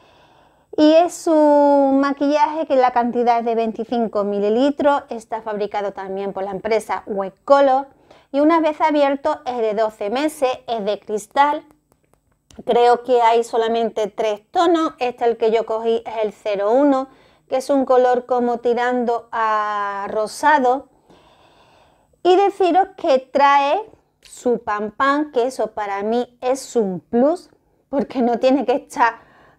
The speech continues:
como el otro que tiene que estar sacando. Esto para mí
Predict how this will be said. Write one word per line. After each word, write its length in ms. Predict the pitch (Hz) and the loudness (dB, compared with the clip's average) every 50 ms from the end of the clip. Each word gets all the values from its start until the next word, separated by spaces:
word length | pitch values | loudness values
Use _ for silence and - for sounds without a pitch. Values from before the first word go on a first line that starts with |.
| _ _ _ - | _ _ _ -2
como 320 | - 285 233 240 233 226 | 0 2 4 4 4 2
el 140 | 220 214 220 | 2 4 4
otro 320 | 240 254 254 254 247 220 | 4 4 2 2 0 -2
que 80 | 208 214 | 0 0
tiene 160 | 208 220 233 | -2 -2 -2
que 80 | 226 220 | -4 -6
estar 220 | 214 - 226 214 | -8 -8 -12 -10
sacando. 560 | - 208 196 196 220 233 240 233 214 214 - - | -8 -8 -6 -4 -4 -2 -2 -2 -6 -8 -8 -6
Esto 300 | 269 277 285 294 339 277 | -8 -6 -4 -4 -2 0
para 240 | 269 247 247 240 | 2 2 2 0
mí 440 | 233 240 262 285 302 320 311 - _ | 0 0 0 0 0 -2 -4 -10 _